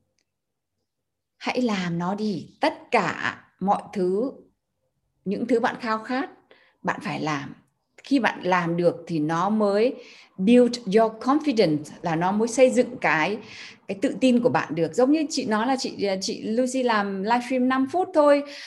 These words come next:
mà muốn nôn, muốn chóng mặt rồi. Và, à, các bạn, những các bạn ở đây nhiều khi đã chứng kiến ngày xưa chị Lucy phải thức đến mười một, mười hai giờ tối. À, tại vì là hồi đấy Pháp, um,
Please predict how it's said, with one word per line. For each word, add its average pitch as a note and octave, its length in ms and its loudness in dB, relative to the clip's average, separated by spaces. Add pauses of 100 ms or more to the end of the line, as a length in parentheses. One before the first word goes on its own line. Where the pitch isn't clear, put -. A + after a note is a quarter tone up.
(160)
mà F#3+ 80 -4
muốn C#4+ 500 4
nôn, D4 280 8
muốn D4 100 4
chóng D4+ 200 -2
mặt E4 200 0
rồi. A#3+ 280 8 (440)
Và, A3 380 2 (100)
à, G#3+ 200 -2 (120)
các D4 100 -2
bạn, G3+ 380 -2
những A3 160 -2
các C#4 100 2
bạn - 220 0
ở E3+ 100 0
đây A#3 300 4
nhiều A#3 300 4
khi A#3+ 120 -4
đã - 120 -2
chứng A#3+ 300 0
kiến A#3+ 280 4
ngày B3 140 2
xưa B3 260 4
chị A#3 140 -6
Lucy A#3+ 320 -4
phải A#3+ 120 -2
thức C#4 160 -6
đến B3 180 4
mười B3+ 100 4
một, G#3+ 260 0
mười F#3+ 100 0
hai A#3 280 -4
giờ G3 280 0 (100)
tối. F3+ 440 4 (480)
À, G#3 280 0 (640)
tại - 200 0
vì F#3 160 0
là E3+ 240 -2 (160)
hồi F3 320 -2
đấy E3+ 500 0
Pháp, D#4+ 240 -4 (500)
um, G#3 460 -4